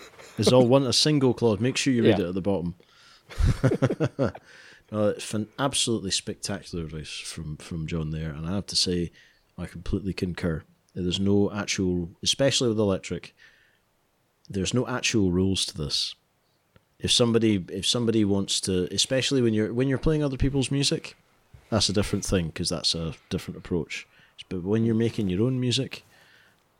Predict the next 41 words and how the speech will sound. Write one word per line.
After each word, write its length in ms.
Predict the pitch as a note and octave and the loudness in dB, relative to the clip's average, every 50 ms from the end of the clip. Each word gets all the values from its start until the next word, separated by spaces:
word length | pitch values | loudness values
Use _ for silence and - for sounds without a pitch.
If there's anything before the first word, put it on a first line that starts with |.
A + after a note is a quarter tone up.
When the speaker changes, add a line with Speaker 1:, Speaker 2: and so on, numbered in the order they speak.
| _ _ _ _ _ - | _ _ _ _ _ -8
Speaker 1:
if 100 | F#2 F#2 | -2 0
you 100 | A#2 A#2+ | 2 4
want 140 | B2 B2+ B2 | 4 4 4
to 60 | A#2+ | 2
use 200 | A#2+ A#2 G#2+ - | 2 2 2 2
the 100 | - G#2 | 0 2
wrong 300 | F#2+ A2 A2 A2 G#2+ G2 | 2 4 4 2 2 0
thing 420 | - - A2 G#2+ G#2 G#2 G2 F#2 _ _ _ _ _ _ _ - - - | 0 0 2 2 4 2 0 0 _ _ _ _ _ _ _ -20 -12 -6
to 100 | - F2+ | -4 0
do 160 | F#2+ G#2+ A2 | 2 2 2
the 80 | G#2 F#2 | 2 2
thing 200 | G2 G#2+ G2+ F#2+ | 2 2 2 2
you 120 | F#2+ F#2+ | 2 2
want 200 | G2 G2 - - | 2 2 0 -2
to 80 | - G2+ | -4 0
do, 240 | F#2+ G2 G#2 A#2 B2+ - _ _ _ _ _ _ _ _ _ _ _ _ _ - _ _ _ - - _ _ _ _ _ _ _ _ _ _ _ _ _ _ _ _ _ _ - _ _ _ - - | 0 2 2 0 -2 -6 _ _ _ _ _ _ _ _ _ _ _ _ _ -20 _ _ _ -20 -20 _ _ _ _ _ _ _ _ _ _ _ _ _ _ _ _ _ _ -20 _ _ _ -6 -4
if 180 | A2 - - - - | -4 -4 -4 -6 -8
c-, 80 | - - | -6 0
what 220 | A2+ G2 F#2 - | 0 0 0 2
conventional 560 | - F#2+ F#2+ F2 A2+ A#2 G2+ - G2+ G2 F#2 | 0 0 2 4 4 2 2 0 -2 0 0
wisdom 300 | F#2 G2 F#2 - - F#2+ F#2 | 0 0 0 0 -2 -2 -2
says, 300 | - G2+ G2+ F#2+ F2 F2 | -2 -2 -2 -2 -2 -4
"You 60 | F2 | -6
can't 260 | - - G2 F#2+ - | -4 -2 -4 -2 -2
use 180 | F2 F2 E2+ - | -4 -6 -4 -4
that 160 | F#2 F#2 - | -4 -4 -6
guitar 280 | - - - F#2 F2+ E2+ | -6 -4 -4 -4 -4 -4
for 140 | - E2+ | -6 -4
this, 300 | D#2+ F2 F2+ D#2+ - - | -4 -2 -2 -2 -4 -6
you 160 | D#2 D#2 E2 E2+ | -6 -6 -8 -6
can't 200 | - F#2+ F2 C#2 | -6 -6 -6 -4
use 200 | E2+ E2+ - - | -4 -6 -6 -6
gu-, 220 | - E2+ D#2+ - _ - | -8 -12 -14 -14 _ -12
that 180 | - F2+ E2 - | -10 -10 -10 -10
guitar 240 | - - F#2 F2+ | -10 -8 -8 -8
for 120 | E2 - F2 | -8 -8 -8
that," 180 | F2 F2 - _ _ _ _ _ _ _ _ _ _ _ _ _ _ - | -8 -8 -10 _ _ _ _ _ _ _ _ _ _ _ _ _ _ -6
just 200 | - C#3+ C3 - | -2 -2 -2 0
do 120 | - D3 C3 | 0 0 0
the 80 | B2 | 0
thing. 340 | - - C#3+ A#2 F#2 F#2 | -2 -2 -2 -2 -2 -6